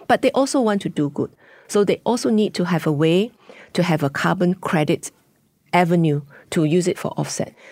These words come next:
So a well-functioning carbon credit market will be good for the climate. And so we decided to put five percent really as a way to get the market going.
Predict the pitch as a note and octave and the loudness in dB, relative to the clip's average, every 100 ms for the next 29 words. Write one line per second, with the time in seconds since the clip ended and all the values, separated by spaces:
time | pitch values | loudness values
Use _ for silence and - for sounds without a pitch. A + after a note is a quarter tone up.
0 | - - A#3 G#3+ G3 B3 D4 - G#3 G3+ | -6 -2 2 2 2 2 0 0 -2 0
1 | G3+ G3+ G3 F3+ E3+ F3 - D#3+ - D#3 | 2 0 0 -2 0 -2 -2 -2 -2 -2
2 | C3+ - - - - - - F#3+ G3 D#3+ | -2 -4 -6 -8 -16 -12 0 2 4 2
3 | C#3+ C#3+ - _ G3+ A3+ - - D3 D3 | 0 -4 -16 _ 0 0 0 -4 -2 -4
4 | - - - - - F3+ E3+ F#3+ F#3+ F3 | -4 -4 -6 -10 -6 0 0 2 4 2
5 | E3 D3 D#3+ - - E3 D3 G#3 - G3 | 0 0 0 0 0 -2 0 -4 -2 -2
6 | A#3+ - A#3+ B3 D4+ - - _ _ _ | 0 -2 -2 0 -2 -4 -14 _ _ _
7 | _ - F#3+ A#3+ A#3 A#3+ F3+ - E3+ D#3 | _ -2 2 4 4 2 0 0 0 4
8 | G3 G#3 - E3+ D3+ C#3+ - - _ _ | 4 4 2 0 2 0 -2 -4 _ _
9 | - - D#3 D3 E3 E3+ F3+ G#3+ E3 D#3 | -8 -2 0 0 0 -2 -2 -2 0 2
10 | F3 B3+ | 2 0